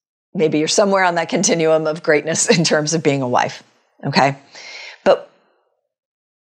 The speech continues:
there's a whole nother part of you that sometimes gets abandoned, and that's you as a woman.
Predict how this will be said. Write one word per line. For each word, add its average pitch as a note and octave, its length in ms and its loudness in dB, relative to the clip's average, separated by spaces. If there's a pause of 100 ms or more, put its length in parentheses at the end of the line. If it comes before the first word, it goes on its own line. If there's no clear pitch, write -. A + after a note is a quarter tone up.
(120)
there's A#3 240 6
a A#3+ 40 -8
whole A#3 160 0
nother G3+ 220 2
part E3 240 0
of D3 120 0
you G#2+ 220 -2 (240)
that E3 100 0
sometimes F3+ 460 0
gets D3+ 200 0
abandoned, C#3 540 0
and D#3+ 100 0
that's E3+ 240 0
you D#3+ 160 2
as D3+ 100 0
a C#3+ 80 0
woman. C3 360 -4